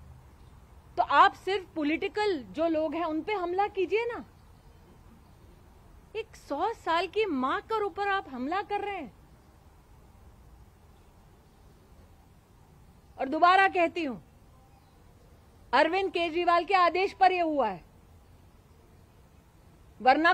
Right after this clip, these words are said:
कोई भी व्यक्ति, यहां जितने लोग खड़े हैं, आपका चाहे कोई भी प्रतिद्वंदी हो,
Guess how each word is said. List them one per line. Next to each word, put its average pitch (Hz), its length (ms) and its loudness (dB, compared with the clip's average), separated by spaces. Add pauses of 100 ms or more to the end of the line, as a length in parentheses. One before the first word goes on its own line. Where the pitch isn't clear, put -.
कोई 370 280 4
भी 427 140 6
व्यक्ति, 349 300 -2
यहां 302 180 0
जितने 330 340 -2
लोग 349 260 2
खड़े 269 200 -2
हैं, 202 220 -10 (1000)
आपका 302 560 0 (180)
चाहे 285 280 2 (100)
कोई 349 260 4
भी 370 140 4
प्रतिद्वंदी 285 640 -2
हो, 196 220 -6